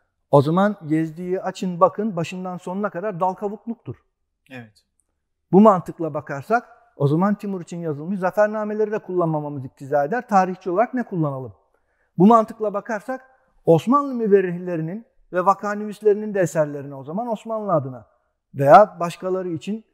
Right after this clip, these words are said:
Speaker 1: e, muhatap, e, devletler için ya da onlarla yürüttüğümüz beynelmilel siyasi ve askeri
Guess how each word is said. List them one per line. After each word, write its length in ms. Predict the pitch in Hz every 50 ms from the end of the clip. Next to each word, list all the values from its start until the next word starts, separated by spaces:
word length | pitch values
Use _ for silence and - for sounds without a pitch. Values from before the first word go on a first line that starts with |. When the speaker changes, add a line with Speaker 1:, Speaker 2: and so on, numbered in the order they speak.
| _ _ _ _
Speaker 1:
e, 60 | 147
muhatap, 640 | 143 147 143 147 156 165 170 170 - 202 190 185 -
e, 100 | - 160
devletler 680 | 156 151 151 143 139 151 147 151 156 156 156 - 175 160
için 340 | 143 131 - 190 214 233 208
ya 140 | 165 160 151
da 60 | 160
onlarla 360 | 156 160 165 175 175 165 156
yürüttüğümüz 500 | 151 151 147 139 _ - 160 165 156 147
beynelmilel 560 | 175 180 180 170 160 151 147 147 151 160 180
siyasi 500 | 175 _ - 165 156 151 139 - 185 180
ve 100 | 160 160
askeri 600 | 143 156 151 - _ - 156 151 165 165 139 -